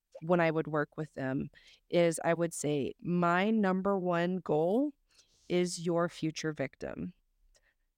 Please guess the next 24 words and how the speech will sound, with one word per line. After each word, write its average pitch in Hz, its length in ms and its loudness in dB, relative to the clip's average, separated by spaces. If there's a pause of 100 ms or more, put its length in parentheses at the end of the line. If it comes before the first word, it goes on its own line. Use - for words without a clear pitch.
(100)
which 190 460 2
means 185 560 2 (180)
that 175 440 2 (120)
if - 280 -2
I 208 640 2 (220)
approach - 960 2
our 180 180 4
relationship 165 840 -4
with 160 240 -2 (240)
their 165 540 0 (840)
quality 214 540 4
of 185 180 -2
life 175 400 2 (100)
and 165 280 -2
their 160 640 0 (260)
happiness 202 580 0
and 170 180 -2
peace 175 340 -4
and 165 120 -4
safety 165 440 -2
in 160 160 -4
mind, 185 440 2 (480)
that 185 280 4
automatically 180 1000 2